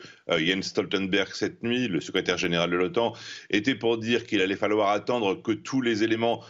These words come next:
euh, soient véritablement établis. Alors, la réunion des, euh, trente ambassadeurs des pays, euh, alliés, euh, c'est-à-dire le Conseil de l'Atlantique Nord,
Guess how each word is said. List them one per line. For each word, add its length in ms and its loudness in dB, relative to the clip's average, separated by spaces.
euh, 120 0
soient 340 0
véritablement 840 0
établis. 640 0
Alors, 320 0
la 160 0
réunion 680 0
des, 340 2
euh, 140 0
trente 420 -2
ambassadeurs 600 0
des 160 -2
pays, 460 2
euh, 340 2
alliés, 460 2
euh, 40 -8
c'est-à-dire 260 -2
le 80 0
Conseil 320 -2
de 60 -6
l'Atlantique 520 -6
Nord, 280 0